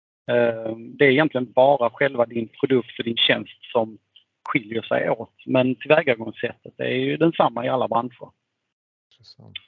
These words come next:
Speaker 1: Jag har,
Speaker 2: Ja, men då
Speaker 1: eh, jag halkade in på ett annat bananskal här också. Det var, eh, ett företag som heter M P S Sanit-, eh, Sanitetssystem. Eh, och det är ju ett helt pro bono-företag som gö-, utvecklar,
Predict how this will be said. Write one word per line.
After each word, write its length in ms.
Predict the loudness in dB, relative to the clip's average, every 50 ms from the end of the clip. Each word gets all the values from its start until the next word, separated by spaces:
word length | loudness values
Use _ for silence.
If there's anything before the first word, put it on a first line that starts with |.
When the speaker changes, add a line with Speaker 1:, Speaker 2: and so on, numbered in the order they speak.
| _
Speaker 1:
Jag 220 | _ -2 0 2 4
har, 180 | 4 4 4
Speaker 2:
Ja, 60 | 2
men 80 | 2 2
då 60 | 4
Speaker 1:
eh, 180 | 6 6 6 6 4
jag 100 | -2 0
halkade 320 | 2 0 0 0 -2 -2
in 80 | -2 -2
på 180 | -2 -4 -6 -6
ett 60 | -6 _ _ -18 -18 -18 _
annat 440 | 2 2 2 2 2 -4 -8 -4 _
bananskal 560 | 0 0 2 2 0 -2 -2 -2 -2 -2 0
här 140 | 0 0 0
också. 340 | 0 0 -2 -2 -8 -8 -6
Det 140 | -4 -4 0
var, 460 | 2 4 6 6 6 6 4 4 2
eh, 60 | 0 -2 _ _ _ _ _ _ _ _ _ _ -20 -20 _ _ _ _ -10
ett 80 | 0
företag 360 | 4 6 6 8 6 4 2
som 100 | 4 4
heter 240 | 4 4 4 2 -4 -2
M 180 | 0 -2 -2 -2
P 180 | -2 -2 -2 -2
S 80 | -2 -2 -8 -8 -6
Sanit-, 460 | -2 0 0 -2 -2 _ _ _ 0
eh, 200 | 2 2 2 0 0
Sanitetssystem. 760 | 0 0 0 0 0 -2 -4 -8 -18 -10 _ -8 -8 -8 -12 _ _ _ _ _ _ _ -4
Eh, 580 | -2 0 0 0 0 -2 -2 -2 -4 -6 -6 -10 -14 _
och 160 | 0 0 4
det 140 | 6 6 6
är 260 | 6 4 2 0 0
ju 140 | -2 -6 -12
ett 120 | -14 -14 0
helt 240 | 2 2 2 2 -2 _ _ _ _ _ 0
pro 100 | 0 4
bono-företag 1400 | 4 2 2 2 -2 -8 -10 -10 -10 -12 _ _ _ _ _ _ _ 2 2 2 2 0 -2 0 0 0 0 -4
som 300 | -6 -6 -6 -6 -6 -4
gö-, 200 | -2 -2 -2 -2
utvecklar, 760 | -6 -6 -2 _ 2 2 2 0 -2 2 4 4 4 4